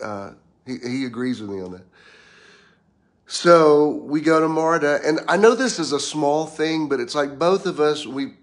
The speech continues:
he was on a machine, I was on a machine, put our cards in to get a Breeze card, and boom, they both came out. I know that's a small thing, but it doesn't usually work that way. You know,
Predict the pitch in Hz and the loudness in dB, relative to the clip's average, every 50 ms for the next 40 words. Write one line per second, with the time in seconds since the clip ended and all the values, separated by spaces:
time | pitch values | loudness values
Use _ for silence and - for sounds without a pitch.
0 | - 110 127 139 151 151 156 143 147 156 151 151 151 147 143 - 147 147 143 139 | -16 -10 -8 -6 -6 -4 -4 -4 -4 -4 -4 -4 -6 -8 -8 -8 -6 -6 -4 -4
1 | 135 135 131 127 127 127 123 123 117 - - 117 120 120 117 113 113 - _ _ | -4 -4 -4 -4 -6 -6 -6 -8 -8 -10 -12 -10 -10 -10 -10 -12 -14 -20 _ _
2 | _ _ _ _ _ _ _ _ _ _ _ _ _ _ _ - - - - - | _ _ _ _ _ _ _ _ _ _ _ _ _ _ _ -20 -20 -20 -20 -20
3 | - - 123 135 131 139 139 143 143 - 147 - - 123 135 131 131 131 123 104 | -12 -4 0 0 2 4 4 2 2 -2 -6 -14 -8 -2 0 2 2 2 0 -4
4 | 110 117 117 113 113 113 117 107 113 123 123 123 117 104 104 123 131 127 120 113 | -4 -4 -2 -2 -4 -6 -8 -10 -8 -6 -6 -6 -8 -8 -6 -6 -6 -6 -8 -10
5 | - 117 117 117 - 120 139 139 131 - - _ _ - 147 143 123 110 101 117 | -8 -6 -6 -6 -6 -6 -6 -6 -8 -8 -14 _ _ -6 -4 -2 -2 -2 -4 -6
6 | 120 120 117 113 113 - 147 151 165 165 165 - 143 139 135 127 120 104 87 - | -8 -8 -12 -18 -8 -2 -2 -2 -2 -2 -6 -10 -10 -8 -8 -6 -8 -8 -8 -10
7 | - - - - - - - 156 175 190 214 214 220 208 208 - 156 - - - | -14 -20 -20 -18 -6 -2 0 2 4 4 4 6 4 4 4 2 -6 -8 -6 -4
8 | 143 139 135 135 135 135 - 147 143 143 135 120 127 127 120 - - - - _ | -2 0 0 0 -2 -2 -4 -2 -2 -2 -4 -2 -2 -2 -2 -2 -6 -12 -20 _
9 | _ _ _ _ _ _ _ _ _ _ _ _ _ _ _ _ _ _ _ _ | _ _ _ _ _ _ _ _ _ _ _ _ _ _ _ _ _ _ _ _
10 | _ _ _ _ _ _ _ _ _ - 143 135 - 156 165 170 160 156 117 127 | _ _ _ _ _ _ _ _ _ -4 -4 -4 -2 -2 0 0 0 -2 -2 -4
11 | 139 139 143 127 123 117 113 113 113 98 104 117 113 104 - - 87 69 - - | -4 -6 -6 -4 -4 -4 -4 -4 -6 -4 -4 -4 -4 -4 -8 -12 -16 -14 -14 -16
12 | 65 - - - - _ _ _ - - - - 120 120 117 117 110 107 107 107 | -18 -20 -20 -20 -20 _ _ _ -20 -20 -16 -10 -8 -6 -4 -4 -2 -4 -4 -6
13 | 107 | -8